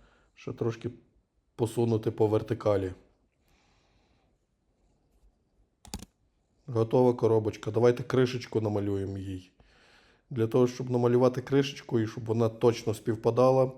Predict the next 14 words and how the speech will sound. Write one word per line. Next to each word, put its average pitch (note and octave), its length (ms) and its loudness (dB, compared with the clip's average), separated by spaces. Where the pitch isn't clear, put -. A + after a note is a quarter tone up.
за A#2+ 220 2
розмірами, B2 580 2
давайте C3 420 0
виберемо A2 720 2
верхню A2+ 560 0
частину B2+ 540 0
і C#3+ 200 0
зробимо A#2 500 2
її A#2 160 2
копію. G#2+ 480 -2
Для G2+ 160 -4
цього A2+ 220 2
Shift-D, A#2 920 -4
Duplicate. A2 680 -4